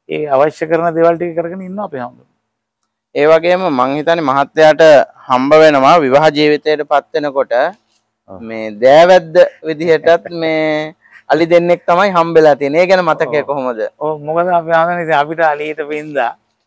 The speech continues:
Speaker 1: අපිට අර මොකක්ද <laughs> වගේම කතාවක් තියෙනවා. ඊට පස්සේ මට එහෙන් අලියෙක් ඇතින්නියක් හම්බුණා. රත්නපුරේ ජම්බෝඩවත්තේ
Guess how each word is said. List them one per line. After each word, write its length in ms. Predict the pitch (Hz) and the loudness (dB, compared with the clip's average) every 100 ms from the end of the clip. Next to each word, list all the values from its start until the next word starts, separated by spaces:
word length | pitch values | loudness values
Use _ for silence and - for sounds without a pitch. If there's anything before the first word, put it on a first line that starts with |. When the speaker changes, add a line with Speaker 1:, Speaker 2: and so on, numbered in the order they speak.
| _ _ _ | _ _ _
Speaker 1:
අපිට 280 | 135 135 135 | -6 -4 -2
අර 120 | 135 | -4
මොකක්ද 340 | 131 135 143 147 | -4 -4 -2 -2
<laughs> 0 | 170 | 0
වගේම 420 | 156 160 - 185 147 | 0 0 2 0 0
කතාවක් 380 | 143 139 151 147 | -2 2 2 2
තියෙනවා. 200 | 156 151 | -4 -4
ඊට 120 | 143 | -4
පස්සේ 280 | 147 151 160 - - - - _ _ | -4 -6 -12 -14 -20 -20 -20 _ _
මට 260 | 139 139 143 | -8 -6 -4
එහෙන් 300 | 156 147 160 160 | 0 0 -2 -8
අලියෙක් 340 | 151 143 156 160 _ | -10 -6 -6 -8 _
ඇතින්නියක් 540 | 143 135 147 156 156 - | -10 -6 -6 -2 -2 -2
හම්බුණා. 460 | 151 156 143 117 117 | -10 -8 -6 -4 -2
රත්නපුරේ 540 | 131 - 147 151 151 | -4 -6 -6 -2 0
ජම්බෝඩවත්තේ 760 | 131 139 147 156 151 160 156 | 0 -2 0 0 0 -2 -6